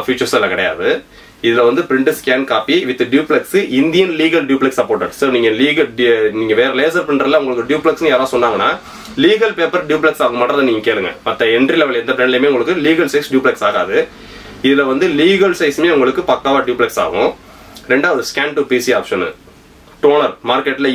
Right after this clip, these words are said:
ஈஸியான டோனர், ரீஃபில் பண்றது ரொம்ப ஈஸி. So, ஒரு மல்டிபிளா ஒரு லேசர் பிரிண்டர்ல, ஒரு பட்ஜெட் லெவல்ல ஒரு நல்ல ஒரு பிரிண்டர் அப்படின்னா இந்த பிரிண்டர் தான் பெஸ்ட் மாடல். So, அதனால தான் இன்னைக்கு லேசர் பிரிண்டர்ல ஃபர்ஸ்ட் ஸ்டார்டிங் பண்றப்ப இந்த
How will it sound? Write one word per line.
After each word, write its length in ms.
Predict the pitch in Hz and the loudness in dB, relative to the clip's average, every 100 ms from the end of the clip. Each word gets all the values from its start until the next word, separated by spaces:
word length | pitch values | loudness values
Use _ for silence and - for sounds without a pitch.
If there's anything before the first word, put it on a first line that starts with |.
| 135 | 2
ஈஸியான 360 | 131 139 135 120 | 4 2 0 2
டோனர், 260 | 117 110 107 | 2 0 0
ரீஃபில் 260 | 143 147 127 | 0 0 -2
பண்றது 260 | 120 123 120 | 0 0 2
ரொம்ப 120 | 113 107 110 | 0 -2 -4
ஈஸி. 220 | 107 87 - - | -8 -10 -12 -2
So, 60 | 131 123 | 2 2
ஒரு 80 | 113 | 2
மல்டிபிளா 480 | 120 139 165 160 165 - - - - - | -2 -2 -4 0 -2 -2 -8 -20 -12 -2
ஒரு 100 | - 117 | 0 2
லேசர் 280 | 143 147 - | 2 0 -2
பிரிண்டர்ல, 320 | 131 123 120 196 220 | -2 -2 -2 -2 -2
ஒரு 100 | 120 113 | -2 0
பட்ஜெட் 320 | 117 147 135 | -2 -2 0
லெவல்ல 260 | 135 131 170 147 | 0 0 2 2
ஒரு 100 | 110 107 | 2 0
நல்ல 240 | 127 165 180 | 0 0 2
ஒரு 100 | 147 - | 0 0
பிரிண்டர் 300 | 127 131 139 | 0 0 0
அப்படின்னா 300 | 104 104 120 135 - | -2 -2 -2 -2 -4
இந்த 120 | 110 101 | -2 -2
பிரிண்டர் 260 | 104 98 | -2 -2
தான் 120 | 98 110 | 0 0
பெஸ்ட் 200 | 110 - | 0 -2
மாடல். 240 | 110 90 135 139 | -2 0 0 0
So, 60 | 135 117 | 0 2
அதனால 180 | 127 139 | 2 2
தான் 100 | 151 | 2
இன்னைக்கு 240 | 127 117 110 113 | 0 -2 -2 0
லேசர் 280 | 139 143 131 | 2 0 -2
பிரிண்டர்ல 280 | 117 139 120 | -2 0 0
ஃபர்ஸ்ட் 220 | - - 135 | -2 -4 -2
ஸ்டார்டிங் 300 | - 131 113 | -2 -2 -2
பண்றப்ப 300 | 104 101 185 - - - 127 | -2 -2 -2 -4 -14 -8 2
இந்த 120 | 135 | 2